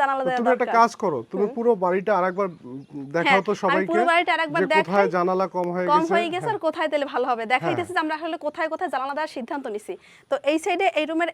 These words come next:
Speaker 1: একটা জানালা আছে, আর এই
Speaker 2: এখন
Speaker 1: সাইডে
Speaker 2: যেহেতু
Speaker 1: দেব।
Speaker 2: আপনারা অনেকেই কমেন্ট করে বলছেন যে আমাদের আরেকটা জানালা দিলে ভালো হবে,
Speaker 1: হ্যাঁ।
Speaker 2: এই জন্য আমরা সিদ্ধান্ত নিচ্ছি যে এইখানে আরেকটা
Speaker 1: আরেকটা
Speaker 2: জানালা
Speaker 1: জানালা,
Speaker 2: দেব।
Speaker 1: এটা দক্ষিণ সাইড কিন্তু,
Speaker 2: দক্ষিণ
Speaker 1: খোলা,
Speaker 2: সাইড,
Speaker 1: আলো
Speaker 2: হ্যাঁ,
Speaker 1: বাতাসও
Speaker 2: হ্যাঁ।
Speaker 1: আসবে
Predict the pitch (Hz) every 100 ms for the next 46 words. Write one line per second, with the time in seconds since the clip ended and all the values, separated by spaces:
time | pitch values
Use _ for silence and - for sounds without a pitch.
0 | 302 - 302 302 302 302 302 359 440 -
1 | _ _ - 247 285 302 240 180 220 240
2 | 247 220 190 226 240 214 202 220 254 220
3 | 202 220 220 226 190 196 196 214 208 170
4 | 185 196 165 175 185 175 170 175 180 180
5 | 196 170 151 170 160 165 220 - - 233
6 | 175 175 214 208 214 208 208 175 208 214
7 | 208 202 214 220 - 196 185 208 190 160
8 | - 180 285 302 269 285 240 254 339 277
9 | 330 - 349 - 247 - 214 170 - 277
10 | 320 349 269 269 262 277 349 294 285 269